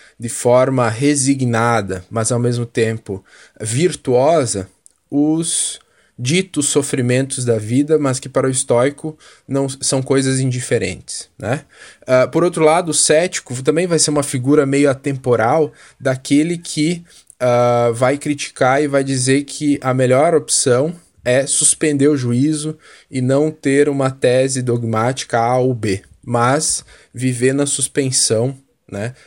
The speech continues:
do juízo. Ah, então, v-, vejam que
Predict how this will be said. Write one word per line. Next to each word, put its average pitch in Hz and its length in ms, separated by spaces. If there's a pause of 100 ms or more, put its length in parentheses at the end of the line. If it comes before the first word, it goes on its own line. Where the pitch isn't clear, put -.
(160)
do 117 140
juízo. 120 680 (440)
Ah, 107 540
então, 135 360 (260)
v-, 131 200
vejam 170 400
que 104 280